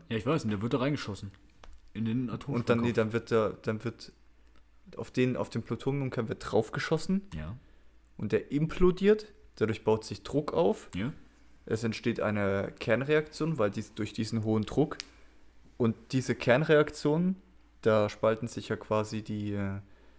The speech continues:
Speaker 2: die Kerne auf, also quasi in, äh, in Neutronen und Protonen.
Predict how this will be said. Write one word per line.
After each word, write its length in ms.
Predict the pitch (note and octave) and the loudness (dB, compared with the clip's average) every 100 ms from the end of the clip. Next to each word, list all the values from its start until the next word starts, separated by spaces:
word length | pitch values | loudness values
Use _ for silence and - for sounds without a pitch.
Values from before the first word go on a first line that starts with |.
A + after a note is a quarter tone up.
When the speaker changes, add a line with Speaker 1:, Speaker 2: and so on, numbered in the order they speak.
| - - - - | -20 -20 -16 -10
Speaker 2:
die 40 | A2 | -4
Kerne 360 | - A#2 D3+ - | 4 4 6 2
auf, 300 | F3 F#3 - | 0 -2 -4
also 200 | A2 G#2+ | -6 -2
quasi 340 | - G#2 - | 0 0 -2
in, 420 | G2 G2+ F#2+ F#2+ - - - - - - - | -4 -2 -2 -4 -8 -20 -20 -20 -20 -14 -6
äh, 480 | G2+ F#2+ F#2+ F#2 F#2 G2 _ - - | -2 -2 -2 -4 -6 -10 _ -20 -10
in 120 | G2+ | -4
Neutronen 560 | G2 B2+ - D3 C#3+ C3 | -2 -2 -2 -2 0 0
und 260 | G#2+ G2 | -4 -6
Protonen. 540 | - C3+ - D#3+ F3 | -4 -4 -2 0 0